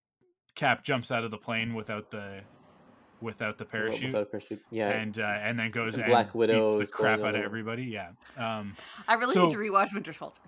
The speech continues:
Speaker 3: but yes.
Speaker 1: Yeah, you do need to
Speaker 2: <laughs> Yes,
Speaker 1: rewatch
Speaker 2: you
Speaker 1: Winter Soldier.
Speaker 2: do. <laughs>
Speaker 1: Uh, so, so the, the, the whole point of, of Batroc being in there, and they, they executed this really poorly. This is where the, like, if they're only catering to M C U fans, this is one of the examples of how it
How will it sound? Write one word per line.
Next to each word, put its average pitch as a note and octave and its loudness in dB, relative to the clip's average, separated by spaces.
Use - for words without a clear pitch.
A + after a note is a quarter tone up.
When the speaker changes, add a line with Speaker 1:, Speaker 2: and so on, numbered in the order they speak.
Speaker 3:
but G3 2
yes. F#3+ 2
Speaker 1:
Yeah, E3 6
you C#3+ 2
do - 4
need C#3 4
to - 4
Speaker 2:
<laughs> C3+ 6
Yes, D3 10
Speaker 1:
rewatch B2+ 2
Speaker 2:
you D#3 12
Speaker 1:
Winter - 6
Soldier. B2 0
Speaker 2:
do. - -4
<laughs> - -10
Speaker 1:
Uh, C3+ 4
so, F#3+ 4
so E3 2
the, D3+ 4
the, C#3 0
the C#3+ 4
whole G3 4
point F3+ -2
of, C3+ -4
of B2 -2
Batroc B2 -2
being A#2 -2
in A#2 -4
there, A2 0
and A2 -2
they, G#2+ -4
they A2 -10
executed B2+ -2
this G#2 -6
really A2+ -6
poorly. F#2+ -10
This F#3 4
is G3+ 2
where G3 6
the, D#3+ 2
like, D3+ 2
if D3+ 0
they're C#3+ 2
only C#3+ 0
catering C3+ 0
to A#2+ -2
M B2 -2
C - -6
U A#2 -2
fans, G#2 -6
this B2 -4
is A#2+ -6
one A#2 -4
of A2 -6
the G#2+ -6
examples G#2 -6
of F#2+ -14
how G#2 -2
it F#2 -12